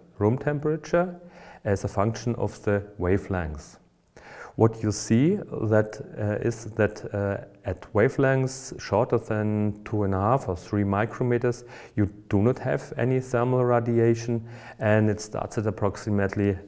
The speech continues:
three micrometers. You have a maximum at approximately ten micrometers, and here green and red,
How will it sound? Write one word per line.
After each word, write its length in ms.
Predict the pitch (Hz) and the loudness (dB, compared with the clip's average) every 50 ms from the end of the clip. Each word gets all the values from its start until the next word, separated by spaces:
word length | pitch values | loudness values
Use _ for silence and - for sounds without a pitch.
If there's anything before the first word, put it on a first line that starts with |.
| - | -16
three 460 | - - - - 101 98 101 104 101 - - - - - 135 120 | -16 -12 -2 2 4 4 4 4 2 0 -6 -16 -18 -16 -12 -8
micrometers. 1000 | 107 98 92 92 95 98 - - 101 92 90 85 82 - - - - - - - _ - - - - - - - | -4 0 0 2 0 0 -2 -2 -2 0 0 -2 -2 -4 -8 -10 -12 -14 -16 -20 _ -20 -20 -20 -20 -20 -6 -2
You 60 | 104 | 0
have 160 | 101 101 - | 0 2 2
a 40 | 98 | 2
maximum 840 | 98 101 107 131 - - - - 139 139 139 139 139 135 139 139 143 - | 4 6 6 4 2 0 -2 0 0 2 2 2 2 2 0 -2 -2 -4
at 120 | 107 - | -6 -4
approximately 920 | - 101 98 - - 107 95 - - 98 98 95 90 85 87 87 80 80 - - _ | -4 -6 -4 -2 -2 -2 -2 -2 -4 -2 -2 0 -2 -2 -4 -6 -8 -8 -10 -14 _
ten 260 | - 104 107 135 143 | 0 0 2 2 0
micrometers, 920 | 135 135 143 143 139 - 160 143 143 143 147 143 - 147 156 - - - - - _ _ _ _ _ _ _ _ - - - - - - - - - - | 0 0 -2 -4 -2 -2 0 0 2 0 -2 -2 -4 -4 -6 -6 -10 -16 -20 -20 _ _ _ _ _ _ _ _ -20 -20 -20 -20 -20 -20 -20 -20 -8 -2
and 420 | 113 107 104 104 101 101 104 98 | 2 4 4 4 4 2 2 0
here 360 | - - - 131 151 160 147 120 | -2 -2 2 4 4 4 4 2
green 580 | - - 110 110 123 160 185 180 139 - - - | 2 4 6 8 8 8 6 4 2 -2 -4 -2
and 360 | 110 107 107 104 104 101 98 101 - - - | 0 2 2 4 2 2 0 -2 -6 -8 -4
red, 540 | 104 92 92 95 104 123 139 127 131 - | 0 2 4 6 6 6 6 4 2 -4